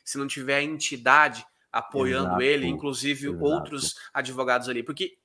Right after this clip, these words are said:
Speaker 1: eu vou falar bem a verdade, né? Tal-, aqui temos vários ouvintes que, é, estão na faculdade de Direito, que irão atuar como advogados.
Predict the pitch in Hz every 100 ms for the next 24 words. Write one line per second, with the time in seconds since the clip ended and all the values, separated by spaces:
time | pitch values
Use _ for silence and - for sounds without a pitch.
0 | _ _ 151 143 151 165 165 175 185 190
1 | 175 131 135 147 156 143 190 185 185 160
2 | 143 151 165 151 131 131 120 139 156 131
3 | - - 147 135 - _ - - 123 117
4 | - - 196 185 - 139 123 117 107 107
5 | 117 156 160 - - 127 120 110 131 127
6 | 139 175 139 - _ _ 120 127 131 127
7 | 135 131 127 120 110 107 104 131 190 143